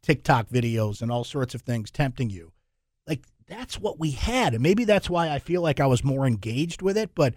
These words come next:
if the games were bad, the games were bad. You didn't have any, it's like, okay, you know, just run out the door and go play hide and go seek or something like that. My mom would tell me to come back when the streetlights came back on. I'd come back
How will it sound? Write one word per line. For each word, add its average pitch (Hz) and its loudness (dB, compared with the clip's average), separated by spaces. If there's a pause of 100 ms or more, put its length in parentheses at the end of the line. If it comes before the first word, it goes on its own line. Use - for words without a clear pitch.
(240)
if - -10
the 170 -2
games 262 -2
were 208 2
bad, 226 0
the 160 0
games 226 -2
were 143 4
bad. 190 -4 (540)
You 196 0
didn't 277 2
have 269 2
any, 180 -6
it's 165 -6
like, 165 0
okay, 190 -2 (100)
you 117 -2
know, 185 2 (1080)
just 123 -2 (100)
run 135 -4
out 156 0
the 135 -4
door 156 6
and 147 2
go 135 0
play 131 -2
hide 147 0
and 139 -6
go 139 2
seek 196 0
or 135 2
something 98 -4
like 90 -20
that. 85 -20 (640)
My 113 -2
mom 147 2
would 147 -4
tell 143 2
me 131 4
to 120 -4
come 131 6
back 131 0
when 113 -4
the 104 -6
streetlights 143 -2
came 117 -6
back 104 -16
on. 107 -10
I'd 110 -20
come 165 -4
back 135 0